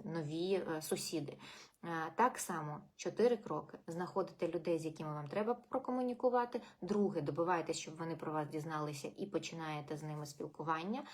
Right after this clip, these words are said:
Третє, збираєте їхні очікування і побажання з приводу того, як тут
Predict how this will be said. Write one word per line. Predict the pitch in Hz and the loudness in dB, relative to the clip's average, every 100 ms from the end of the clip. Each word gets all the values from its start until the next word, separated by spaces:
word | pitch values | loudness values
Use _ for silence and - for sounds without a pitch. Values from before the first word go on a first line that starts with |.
| - - - | -16 -16 -2
Третє, | 208 196 165 147 | 4 4 4 0
збираєте | 143 185 190 175 175 | 0 4 4 4 0
їхні | 165 175 180 160 | -2 -4 -4 -6
очікування | 156 175 - 160 156 156 | -4 -6 -6 -6 -4 -4
і | 151 | -6
побажання | 151 156 160 156 151 151 143 - | -4 -2 -2 -2 -2 -4 -8 -12
з | - | -14
приводу | - 185 165 160 - | -2 0 0 0 2
того, | 170 151 147 | 2 2 -2
як | - 156 - - | 0 -2 -2 -12
тут | - | -10